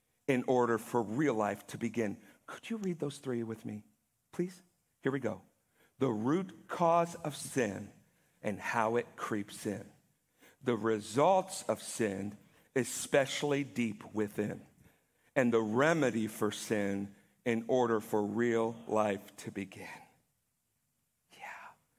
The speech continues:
So let's dive in.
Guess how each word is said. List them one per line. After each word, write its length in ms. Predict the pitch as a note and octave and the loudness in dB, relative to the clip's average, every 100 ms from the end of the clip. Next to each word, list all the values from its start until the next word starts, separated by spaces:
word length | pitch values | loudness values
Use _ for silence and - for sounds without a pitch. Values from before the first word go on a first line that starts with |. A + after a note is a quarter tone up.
| _ - - - | _ -20 -20 -12
So 160 | - B2+ | -2 2
let's 500 | B2+ C3 - - - - _ _ _ _ _ _ _ - | 4 2 -2 -10 -14 -20 _ _ _ _ _ _ _ -2
dive 340 | A2 G#2+ G#2 | 0 2 0
in. 120 | G2 | -6